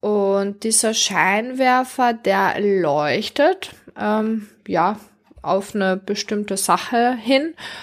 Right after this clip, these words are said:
Und häufig ist so diese Sache, und das ist auch mitunter evolutionär bedingt,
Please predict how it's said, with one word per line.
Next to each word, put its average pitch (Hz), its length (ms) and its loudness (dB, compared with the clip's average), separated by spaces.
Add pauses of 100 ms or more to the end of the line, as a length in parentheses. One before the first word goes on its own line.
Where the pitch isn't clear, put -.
(140)
Und 202 240 -4
häufig 214 480 2
ist 220 280 0
so 233 120 2
diese 214 320 0
Sache, 247 640 0
und 202 160 -8
das 190 180 -4
ist 196 140 -2
auch 180 240 -4
mitunter 196 480 -4
evolutionär 196 960 0
bedingt, 233 400 0